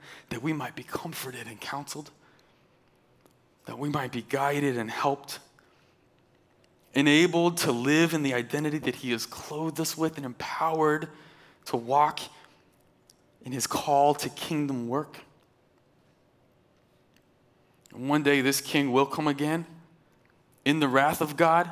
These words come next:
Psalm two, to rightfully reclaim his earth, to judge it, to rule it, to free it from injustice and evil, to put an end to wickedness. And he will renew it,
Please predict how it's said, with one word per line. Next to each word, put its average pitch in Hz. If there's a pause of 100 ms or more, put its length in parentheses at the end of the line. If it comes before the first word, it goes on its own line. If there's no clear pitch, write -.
(340)
Psalm 143
two, 147 (840)
to -
rightfully 175
reclaim 185
his 190 (100)
earth, 175 (1300)
to 147
judge 143
it, - (760)
to -
rule 143
it, 180
to 147
free 185
it 196
from 175
injustice 151
and 139
evil, 175 (360)
to 151
put 190
an 175
end 165 (200)
to 143
wickedness. 196 (1120)
And 131
he 190
will 165
renew 135
it, 277